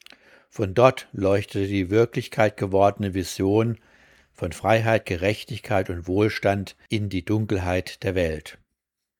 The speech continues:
Dieser amerikanische Exzeptionalismus konnte auch vor vierzig Jahren schon hinterfragt werden. Viele Amerikanerinnen und Millionen Menschen weltweit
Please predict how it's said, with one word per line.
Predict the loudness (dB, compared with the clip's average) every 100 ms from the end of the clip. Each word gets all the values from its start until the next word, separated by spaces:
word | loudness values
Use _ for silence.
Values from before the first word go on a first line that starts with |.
| _
Dieser | -2 2 4
amerikanische | 4 0 -4 0 2 2 0 0 -2
Exzeptionalismus | -4 -4 -4 -2 -4 -2 0 -2 -2 0 0 -2 _ -20 _ _ _
konnte | 2 4 4 0 4
auch | 2 2 -8
vor | _ -6 0
vierzig | 0 0 -8 -4
Jahren | -2 0 -2 -4
schon | -4
hinterfragt | -4 -4 -4 -2 0 0 -2
werden. | -6 -6 -10 -16 _ _ _ _ _
Viele | -6 2 4
Amerikanerinnen | 4 2 2 4 4 2 2 0 -2 -6 _ _
und | -8 -6 -4
Millionen | -4 0 0 0 -2
Menschen | -2 -4 -6 -2
weltweit | 0 0 0 0 0 -2